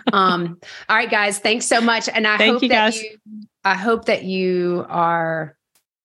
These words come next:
Speaker 1: I hope you are blessed from,
Speaker 2: Yeah.
Speaker 1: from this series. And so, oh, and, and we'll be continuing to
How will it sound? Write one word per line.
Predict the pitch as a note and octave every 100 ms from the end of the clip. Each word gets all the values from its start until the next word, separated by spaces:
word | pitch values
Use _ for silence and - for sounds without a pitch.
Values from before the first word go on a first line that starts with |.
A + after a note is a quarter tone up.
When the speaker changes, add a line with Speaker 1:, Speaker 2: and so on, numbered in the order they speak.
| _ -
Speaker 1:
I | B3
hope | A#3+ A3
you | G#3+ G3+
are | G3
blessed | G3 F3+ F3+ - - _ -
from, | F3 D#3+ E3
Speaker 2:
Yeah. | E3 D3+ _ _ _ _ _ _
Speaker 1:
from | F3+ E3+
this | E3 -
series. | F3 E3 D#3 D3+ - _ _ -
And | E3 E3+
so, | - D#3+ D#3 D3+ _
oh, | B3+ C4
and, | B3+ B3 B3
and | A#3+ A#3
we'll | B3
be | B3+ C#4 C4 B3 -
continuing | A#3+ G#3+ G#3+ A3 G#3 G3+ F#3+
to | - F#3+ F3+ F3 E3+ E3